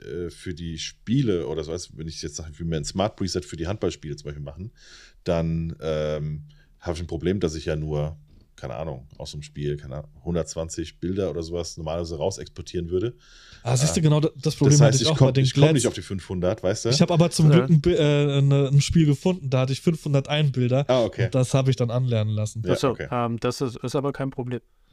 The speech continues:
Speaker 2: Genau, du kannst ja auch, ähm, mehrere
Speaker 3: Du, genau, ne? Also du, du nimmst die hundertzwanzig, lädst die hoch, du machst den nächsten Katalog auf, wählst die nächsten
Speaker 1: Hm.
Speaker 3: hundertzwanzig,
Speaker 1: Ah,
Speaker 3: lädst
Speaker 1: okay.
Speaker 3: die hoch.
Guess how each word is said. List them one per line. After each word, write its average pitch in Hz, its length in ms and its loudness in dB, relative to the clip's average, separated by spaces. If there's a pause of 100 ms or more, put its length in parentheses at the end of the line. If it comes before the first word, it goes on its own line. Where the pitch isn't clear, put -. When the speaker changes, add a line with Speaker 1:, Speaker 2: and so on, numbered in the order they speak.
Speaker 2:
Genau, 143 180 4
du 135 80 6
kannst 143 320 2
ja 151 160 2
auch, 147 480 -2
ähm, 139 560 2
mehrere 139 420 6
Speaker 3:
Du, 113 320 4 (460)
genau, 139 260 0 (160)
ne? 131 180 -2
Also 123 220 -2
du, 127 240 2
du 127 140 -2
nimmst 139 260 -4
die 156 60 2
hundertzwanzig, 147 640 -4
lädst 131 280 -4
die 123 80 -2
hoch, 160 300 -6 (180)
du - 80 -8
machst 131 220 -4
den 123 100 -2
nächsten 143 280 -4
Katalog 151 440 -2
auf, 147 300 -4
wählst 127 180 -4
die 135 80 -2
nächsten 151 280 -4
Speaker 1:
Hm. 147 40 0
Speaker 3:
hundertzwanzig, 151 640 -4
Speaker 1:
Ah, 175 160 0
Speaker 3:
lädst - 180 -2
Speaker 1:
okay. 98 100 -2
Speaker 3:
die 156 60 0
hoch. 165 300 -4